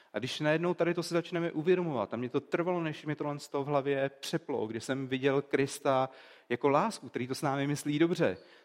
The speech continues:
tak jsem začal přesně přemýšlet potom nad těma příkazama a jsem si říkal, jo, to mi dává smysl. Ty nás, Bože, nechceš srazit na kolena. Ty nás chceš ochránit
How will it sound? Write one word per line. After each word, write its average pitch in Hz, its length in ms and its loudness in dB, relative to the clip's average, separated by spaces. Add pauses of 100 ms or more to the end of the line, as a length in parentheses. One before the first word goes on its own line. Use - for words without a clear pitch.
tak 110 100 -8
jsem 151 140 0
začal 147 220 2
přesně 170 340 0
přemýšlet 170 420 0
potom 165 220 -4
nad 160 140 0
těma 170 220 -2
příkazama 151 500 -2
a 139 40 -6
jsem 143 140 -8
si 151 100 -6
říkal, 143 440 2 (160)
jo, 135 200 2
to - 120 -2
mi 165 100 0
dává 170 280 2
smysl. 170 480 -6 (360)
Ty 139 100 2
nás, 139 180 2
Bože, 151 260 2
nechceš 170 840 0
srazit 143 440 2
na 147 120 2
kolena. 123 480 0 (540)
Ty 127 80 -2
nás 120 180 2
chceš - 260 -8
ochránit 165 720 -2